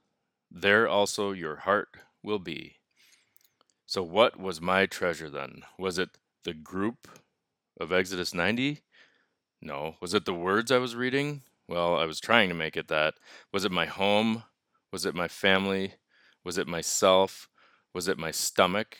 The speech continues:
Because those were the things that were edging in. Family, self, stomach, all of those things. What are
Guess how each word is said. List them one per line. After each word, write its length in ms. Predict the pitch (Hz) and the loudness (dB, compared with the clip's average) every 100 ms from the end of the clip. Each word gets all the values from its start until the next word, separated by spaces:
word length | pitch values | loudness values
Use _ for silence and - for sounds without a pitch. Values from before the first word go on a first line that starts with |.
| - | -20
Because 340 | 92 90 98 80 | -16 -6 -4 -2
those 260 | 95 90 | -2 -2
were 180 | 82 101 | -2 -4
the 100 | 87 | -4
things 480 | - 110 95 80 80 | -2 -2 0 -4 -4
that 160 | 85 60 | -2 -2
were 320 | 80 76 - _ - | -6 -8 -12 _ 2
edging 340 | 92 85 85 | 2 2 -2
in. 340 | 92 78 67 - _ _ _ _ _ _ _ _ _ _ _ _ | -2 -2 -6 -20 _ _ _ _ _ _ _ _ _ _ _ _
Family, 720 | - 92 87 87 85 85 82 - | 0 2 2 0 -2 -2 -6 -8
self, 720 | - - 85 85 - - - | -4 2 4 2 -2 -20 -18
stomach, 800 | - - - 92 85 80 - - _ _ _ _ _ _ - | -10 -8 0 0 0 -4 -8 -20 _ _ _ _ _ _ 2
all 160 | 92 87 | 4 4
of 140 | 73 | 2
those 220 | 78 73 | -8 -8
things. 420 | - 73 71 - | -8 -10 -12 -10
What 140 | 90 | -4
are 120 | 87 | -4